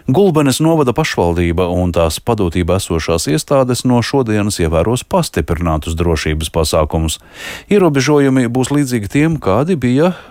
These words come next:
covid deviņpadsmit ārkārtas situācijas laikā visā valstī. Stingrāk ierobežojumi noteikti tādēļ, ka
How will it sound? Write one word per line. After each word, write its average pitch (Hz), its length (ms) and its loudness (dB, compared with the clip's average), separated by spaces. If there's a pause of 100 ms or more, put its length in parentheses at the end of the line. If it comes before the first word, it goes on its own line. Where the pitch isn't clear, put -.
(180)
covid 143 260 0
deviņpadsmit 104 600 0
ārkārtas 95 560 -2
situācijas 87 580 -4
laikā 82 400 2
visā 82 400 -2
valstī. 67 460 -2 (580)
Stingrāk 180 540 0
ierobežojumi 110 640 2
noteikti 110 500 0
tādēļ, 98 480 -2
ka 87 240 0